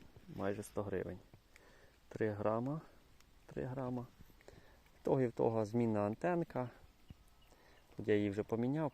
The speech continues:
тому, тому що темно, буває, не видно. Ось як тут продумано. Тут немає штопорного кольця. Не штопорного, а кольця металевого, яке тримає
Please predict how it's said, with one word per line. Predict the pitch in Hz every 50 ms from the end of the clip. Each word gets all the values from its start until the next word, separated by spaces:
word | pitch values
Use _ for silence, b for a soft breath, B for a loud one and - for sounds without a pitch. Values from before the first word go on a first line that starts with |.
| - -
тому, | - 113 113 -
тому | - - 117 113 110
що | - - - 110 104 104 101 101 101 101 98 -
темно, | - 123 123 123 117 107 101 95 95 - - -
буває, | - 107 101 98 92 92 92
не | 95 95
видно. | 90 101 95 92 - - - 95 - - - B B B B B B B B B B B B B B B B B B - - - B B B B B B B -
Ось | - - 143 - -
як | 107 117 120 -
тут | - - 117 -
продумано. | - - - - 104 98 101 98 98 98 98 98 95 92 98 B B B B B B B B - - - - - - - - - - - B B B B B B B B B B B B B B B B B B B - - -
Тут | - - - 120
немає | 123 120 120 120 117 110 107 104
штопорного | - - - 110 101 - 107 101 101 101 98 98
кольця. | - - 95 - - - - 135 143 165 175 - - - - - - - - - - - - - - - b b b b b b b b
Не | - 101
штопорного, | - - - 131 - - 110 98 95 92 92
а | 92
кольця | - - 104 98 - - 107
металевого, | 101 98 98 - 107 104 104 104 98 98 95 95
яке | 95 95 - 95
тримає | - 98 95 101 101 101 101 101 101